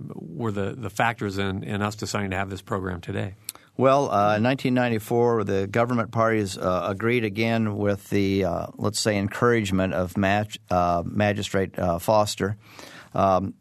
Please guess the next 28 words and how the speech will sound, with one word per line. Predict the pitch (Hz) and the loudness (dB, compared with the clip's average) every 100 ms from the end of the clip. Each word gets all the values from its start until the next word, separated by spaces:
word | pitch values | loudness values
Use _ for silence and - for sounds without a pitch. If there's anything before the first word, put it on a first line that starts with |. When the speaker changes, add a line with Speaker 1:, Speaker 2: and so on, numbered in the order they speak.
| _ | _
Speaker 2:
that | 107 101 | -2 0
they | 104 | 0
had | 95 117 123 | 2 4 2
to | 123 | 2
get | 120 120 | -2 -2
together | 117 110 104 104 104 | 0 2 2 2 2
and | 98 | 0
negotiate | 92 101 107 104 104 95 98 95 | 0 2 0 0 -2 0 0 -2
a | 95 | -2
global | 95 104 104 | 2 2 0
settlement | 104 - 110 101 95 90 | -4 0 2 2 0 0
on | 87 | 0
these | 90 87 | 0 -2
three | - 101 95 | -4 -2 -2
sites. | - 87 78 60 - - - - - - - - | 0 0 0 -4 -10 -14 -20 -20 -20 -20 -20 -4
The | 113 110 | 0 2
issues | 110 120 101 | 2 -2 -2
were, | 101 98 92 92 - _ _ _ - | 0 2 2 0 -6 _ _ _ -2
is | 101 | 0
there | 95 98 | 0 0
a | 92 | 2
need | 98 107 110 | 2 0 -2
for | 117 104 | -2 -2
continued | 98 90 - 117 113 110 104 - _ | -2 -2 0 2 2 2 0 -6 _
cleanup | - 113 113 110 110 110 | -6 0 2 2 2 -2
of | 104 | -4
the | 107 | -4
sites | - 98 98 104 - | 0 2 2 0 -8